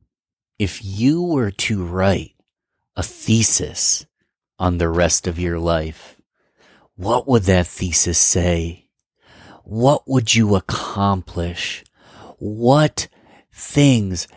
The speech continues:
have you been saying, "I should do, I need to do, I could accomplish this"? Haven't you accomplished yet? What are you putting in your thesis?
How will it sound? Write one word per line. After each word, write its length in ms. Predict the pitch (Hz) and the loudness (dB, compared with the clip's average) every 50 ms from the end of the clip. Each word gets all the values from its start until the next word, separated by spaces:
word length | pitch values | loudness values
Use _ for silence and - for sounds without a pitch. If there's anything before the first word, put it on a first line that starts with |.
| - _ | -20 _
have 220 | - - 113 110 107 | -12 -10 -8 -6 -4
you 140 | 113 113 110 | -2 -2 -2
been 160 | 107 113 104 | -2 -2 -2
saying, 440 | 98 - - 131 127 127 123 117 117 | 0 0 0 0 0 0 -2 -2 -2
"I 180 | 117 - - | -4 -4 -4
should 360 | 123 - - - 139 135 123 | -2 -2 0 0 0 0 0
do, 240 | 107 135 139 135 - - | 2 4 4 4 2 0
I 260 | - 127 151 151 143 139 | -2 -2 -2 0 -2 -2
need 240 | 135 139 139 131 - | -2 -2 -2 -2 -4
to 100 | 131 127 | -4 0
do, 200 | 123 135 131 127 - | 2 2 2 4 2
I 200 | 113 123 131 123 | 2 2 2 2
could 220 | - - 131 113 | 0 0 2 2
accomplish 640 | 104 - - - 98 95 95 - - 104 101 - - | 2 0 0 0 0 0 0 0 -2 -2 -2 0 0
this"? 220 | 113 110 98 - | 0 0 0 0
Haven't 720 | - - - - - - - 139 135 131 120 135 113 - - | -4 -8 -12 -10 -8 -4 -2 0 0 2 2 0 0 0 2
you 100 | 104 101 | 2 2
accomplished 720 | 101 - - - 95 98 92 - - 95 87 - - - | 2 0 -2 -4 -4 -4 -4 -4 -6 -6 -6 -6 -8 -4
yet? 400 | 98 95 90 85 80 - - _ _ _ _ _ _ _ _ _ _ _ _ _ _ _ _ _ | 0 2 2 2 0 -2 -6 _ _ _ _ _ _ _ _ _ _ _ _ _ _ _ _ _
What 540 | - - 87 90 95 101 101 107 110 - _ _ | -12 -8 -2 2 4 4 4 4 2 -2 _ _
are 120 | - 95 92 | -4 -2 -2
you 200 | 90 90 87 87 | -2 -2 -4 -6
putting 500 | - - - 92 90 92 92 90 87 87 | -6 -2 -2 0 2 2 0 0 -2 -6
in 360 | - - 90 92 92 90 90 | -8 -4 -2 0 0 0 -2
your 340 | 90 85 85 82 87 87 85 | -2 -4 -4 -2 -2 -2 -4
thesis? 880 | - - - - 87 87 85 - - - 82 82 82 - - - - | -6 -8 -10 -8 -6 -4 -4 -4 -4 -4 -4 -4 -4 -4 -4 -6 -6